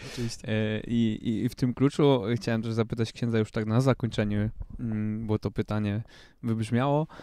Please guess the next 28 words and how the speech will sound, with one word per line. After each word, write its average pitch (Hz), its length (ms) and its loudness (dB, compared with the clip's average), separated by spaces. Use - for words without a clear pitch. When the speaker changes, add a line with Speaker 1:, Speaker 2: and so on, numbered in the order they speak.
Speaker 2:
E, 107 320 -2
odpowiedzi 110 500 -2
otrzymaliśmy. 107 640 -2
Mam 104 140 -2
nadzieję, 104 340 -2
że 101 80 -4
możecie 107 360 -2
się - 120 -6
nimi 107 180 -2
też 110 160 -4
podzielić, 104 520 -2
e, 104 920 -4
i - 100 -4
skorzystać 120 560 0
z 101 60 -8
nich, 104 400 -6
e, 107 160 -6
by 107 160 -2
odpowiedzieć 107 520 -2
komuś, 113 380 0
kto, 104 520 0
e, 110 40 -6
posłuży 113 420 2
się 113 140 0
takim 113 460 0
stwierdzeniem. 113 680 2
E, 110 60 -2
jaki 151 800 4